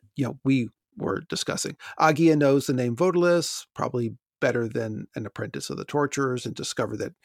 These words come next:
her gullible Mark Sev has some connection on the side of Votilis is very unsettling development. Agia is coming to understand that her dippy, gullible Mark Sev is really a government employee torturer, and another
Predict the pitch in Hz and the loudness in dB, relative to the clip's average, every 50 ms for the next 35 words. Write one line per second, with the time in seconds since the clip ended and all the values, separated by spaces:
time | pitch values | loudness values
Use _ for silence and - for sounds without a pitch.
0 | _ _ - 139 120 110 113 131 120 120 110 110 113 110 113 113 113 110 - - | _ _ -6 -6 -4 0 0 2 2 2 0 0 -4 -4 -4 -4 -4 -4 -4 -4
1 | - - - 120 107 107 107 104 104 - _ _ - - - - - - - - | -6 -6 -4 -2 -2 -2 -2 -4 -6 -8 _ _ -20 -20 -10 -4 -2 0 0 2
2 | - 120 107 - 110 117 120 120 - - - 131 110 113 117 _ _ _ - - | 0 0 -2 -2 -4 -2 -2 -2 -2 -2 -2 -2 -2 -4 -8 _ _ _ -20 -12
3 | - 143 123 120 117 110 - - 143 117 120 117 117 110 120 107 104 107 123 120 | -6 -4 -4 -2 -2 -2 0 0 2 2 2 0 0 0 -2 -4 -2 -2 0 0
4 | 120 120 120 120 120 123 - - 151 139 123 120 120 117 131 185 208 208 185 175 | 0 0 0 0 0 -2 0 0 0 0 -2 -4 -8 -2 2 2 4 6 6 6
5 | 143 127 120 - - 123 117 117 113 113 110 - - - - - - - - - | 4 2 0 0 -2 0 0 -2 -4 -4 -6 -8 -6 -6 -6 -6 -6 -10 -12 -16
6 | _ _ _ _ _ _ _ _ _ _ _ _ _ _ _ _ _ _ _ _ | _ _ _ _ _ _ _ _ _ _ _ _ _ _ _ _ _ _ _ _
7 | _ _ - 165 170 165 165 175 160 143 135 - 113 170 143 131 127 127 120 107 | _ _ 2 4 4 6 8 8 8 6 4 2 2 2 4 4 4 2 2 0
8 | - - _ _ - - 156 143 139 131 120 - - 135 120 120 - - 139 117 | -4 -6 _ _ -2 0 0 2 2 0 -2 -2 -4 -4 -4 -4 -4 -4 -4 -4
9 | 110 113 117 - 117 107 98 - 117 - - 117 110 107 - - 104 104 98 - | -4 -6 -6 -6 -6 -6 -4 -4 -6 -4 -4 -8 -10 -6 -4 -2 -2 -2 -2 -4
10 | 107 101 98 98 - - - - - 110 98 95 101 98 117 - - - 131 120 | -6 -4 -4 -4 -6 -6 -8 -10 -8 -6 -6 -4 -6 -6 -8 -10 -6 -4 -2 -2
11 | 123 123 139 170 208 240 254 254 240 240 214 190 208 202 196 208 208 208 202 185 | -2 -4 -4 -4 -4 -2 -2 -2 -2 -4 -4 -4 -4 -4 -2 -2 -2 -2 -4 -4
12 | - 214 208 208 220 214 202 - - - 240 247 240 - - - 67 65 - - | -4 -2 -2 -2 -2 -2 -4 -6 -8 -6 -4 -4 -4 -2 -4 -4 -2 -2 -4 -4
13 | - - - 147 147 143 160 185 196 220 226 208 185 - | -4 -4 -4 -2 0 2 2 2 4 4 2 2 2 0